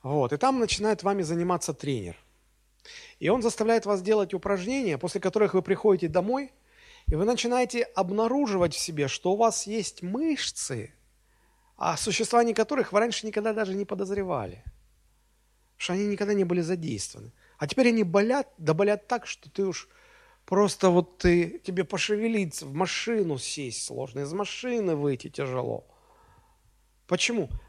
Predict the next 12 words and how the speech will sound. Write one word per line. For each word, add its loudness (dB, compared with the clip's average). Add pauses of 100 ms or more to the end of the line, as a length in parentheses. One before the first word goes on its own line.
Раньше 4
никогда 4
эти 0
мышцы 0
у 0
вас 2
не 4
напрягались. 0 (580)
Стабильная 2 (300)
такая 2
нагрузка, 2 (420)
лежание 4